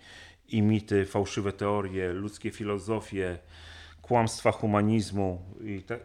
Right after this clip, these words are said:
i tak dalej. Ja pamiętam, znam takiego jednego brata w wierze, który,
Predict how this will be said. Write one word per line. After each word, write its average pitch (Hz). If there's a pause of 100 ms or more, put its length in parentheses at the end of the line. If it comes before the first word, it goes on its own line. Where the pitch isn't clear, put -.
i 123
tak 104
dalej. 92 (460)
Ja 131
pamiętam, 147 (880)
znam 104
takiego 123
jednego 107 (160)
brata 113
w 90
wierze, 90
który, 92